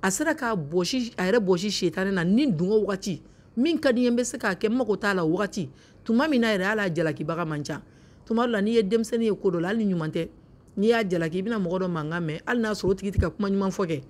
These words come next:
Tuma dɔ la, hali a tigi t'a dɔn k'ale ye kuma jugu fɔ, nka a bɛna denmisɛnnin dɛmɛ de, a b'a fɔ, ee, denmisɛnninya don sa, n'a kɔrɔbayara, a b'a dabila.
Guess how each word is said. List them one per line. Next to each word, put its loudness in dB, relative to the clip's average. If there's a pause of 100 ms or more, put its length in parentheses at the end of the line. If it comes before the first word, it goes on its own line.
(480)
Tuma 4
dɔ 2
la, 4
hali 4
a 2
tigi -6
t'a -2
dɔn -2
k'ale -2
ye -4
kuma -6
jugu -6
fɔ, -6 (380)
nka -2
a 0
bɛna 2
denmisɛnnin -2
dɛmɛ -2
de, -2
a 0
b'a -2
fɔ, -12
ee, -4
denmisɛnninya -2
don 0
sa, -8
n'a -2
kɔrɔbayara, -2
a -4
b'a -2
dabila. -4